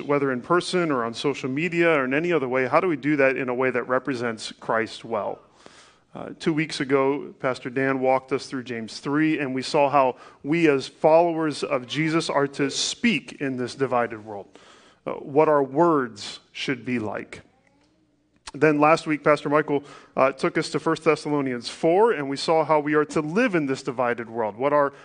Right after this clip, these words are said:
lives should be like. And I would encourage you, if you've missed any of those sermons, to go and listen to them as biblical, practical calls to live like and to represent Jesus in this world that is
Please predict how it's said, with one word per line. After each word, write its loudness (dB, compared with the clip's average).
lives 2
should -8
be -6
like. -10
And -10
I -4
would -4
encourage 0
you, -4
if -8
you've -6
missed -2
any 2
of 2
those 0
sermons, 0
to -6
go 0
and -2
listen -2
to -4
them 0
as -4
biblical, 0
practical 2
calls 2
to 2
live 0
like 0
and -6
to -6
represent -2
Jesus -4
in -6
this -6
world -2
that -4
is -10